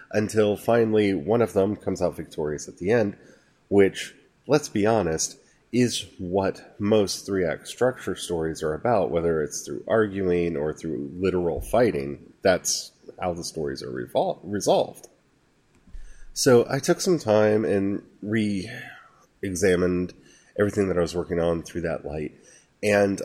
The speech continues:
a lot of people that I know were talking about a book by John Truby called The Anatomy of Story. And I kept hearing quotes about this book, and this book was just kind of, like, haunting me,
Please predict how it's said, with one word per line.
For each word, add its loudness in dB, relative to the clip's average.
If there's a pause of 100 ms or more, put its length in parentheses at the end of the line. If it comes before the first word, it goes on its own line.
a -4
lot 0
of -2
people -8
that -4
I -4
know -6 (160)
were -2
talking -6
about -4 (260)
a -2
book -6
by 0
John -4
Truby -4 (1800)
called 4
The 2
Anatomy 2
of -6
Story. -2 (1000)
And 2 (560)
I 2
kept 0
hearing 2
quotes 0
about -2
this -6
book, -2
and 2
this -2
book -4
was -4
just -8
kind 0
of, -4
like, -2 (340)
haunting -2
me, -12